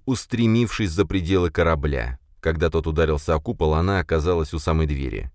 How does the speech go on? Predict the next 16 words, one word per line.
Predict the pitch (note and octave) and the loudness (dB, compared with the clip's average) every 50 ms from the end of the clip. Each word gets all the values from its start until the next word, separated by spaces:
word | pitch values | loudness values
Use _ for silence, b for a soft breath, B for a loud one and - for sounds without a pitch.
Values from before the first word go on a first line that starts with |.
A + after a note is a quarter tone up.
| _ _ - | _ _ -6
Несмотря | - D#2 D#2 - E2 D#2 D2+ - D#2 D#2 | -4 -4 -2 -2 0 -2 -2 0 0 -2
на | D2+ C#2+ | -2 -2
свой | - - D#2 D#2 | -2 -2 -2 -2
вид, | D2 D2+ G2+ G#2+ - - - | -2 -2 -4 -8 -10 -12 -12
медь, | - - F#2+ B2+ D3+ D3 - | -8 -4 -2 -2 -2 -2 -2
равно | F#2 D#2+ E2+ F2+ F2 F#2+ A2+ A2+ G#2 | -2 0 2 0 0 0 0 0 0
как | - G2+ F2+ - - | 0 0 -2 0 -2
и | F2+ | -6
все | D#2 - - G2+ | -6 -4 -2 0
металлы, | F#2 F2+ E2+ - B2 B2 A2+ G2 | 0 0 0 0 0 0 0 -2
представляет | - - G#2+ - - - - A2+ A#2 C#3 D3+ C#3 - | -2 -4 -6 -6 -4 -2 0 0 2 2 0 0 0
собой | - B2 A#2+ B2+ B2 | -2 0 2 2 0
в | G#2+ | 0
основном | A2 - - A#2 A2+ G#2+ A2+ B2 A#2 G#2+ | -2 -4 -2 -2 0 0 0 -2 -2 -4
пустое | - - A#2 - - B2+ A#2 - | -4 -8 -10 -4 0 0 0 2
пространство. | - A#2+ A#2+ - - - F2 D2+ C2+ - - - A#1 G#1 - D2 | 0 -2 -2 -2 -4 -2 -2 -2 -2 -4 -8 -10 -10 -8 -8 -10